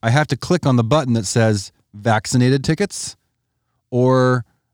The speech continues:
uh, socially distanced tickets or so-, something like that. By the way,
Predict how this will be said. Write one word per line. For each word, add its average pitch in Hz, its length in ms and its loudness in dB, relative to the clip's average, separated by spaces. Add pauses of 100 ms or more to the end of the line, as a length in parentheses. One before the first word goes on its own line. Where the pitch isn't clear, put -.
(120)
uh, 113 340 2
socially 143 600 -2
distanced 107 640 -2
tickets 85 320 -10
or 95 60 -4
so-, 113 160 -8
something 117 320 -2
like 101 220 -2
that. 80 200 -8 (600)
By 170 160 2
the 170 80 2
way, 123 160 0